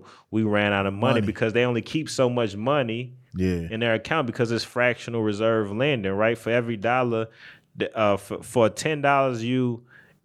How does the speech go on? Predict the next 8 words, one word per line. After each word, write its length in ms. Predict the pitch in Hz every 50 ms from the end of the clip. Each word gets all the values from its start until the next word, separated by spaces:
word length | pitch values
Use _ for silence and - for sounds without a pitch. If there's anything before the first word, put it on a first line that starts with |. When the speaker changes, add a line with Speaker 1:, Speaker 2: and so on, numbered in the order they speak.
| - 98
Speaker 1:
deposit, 580 | 104 101 - - 147 147 156 151 139 123 120
they 140 | 120 127 127
can 220 | - 127 113 110
loan 240 | 120 120 120 117 127
out 200 | 139 131 110 98
nine 320 | 101 113 123 127 120 110 101
of 80 | 90 90
that. 280 | 87 80 64 - _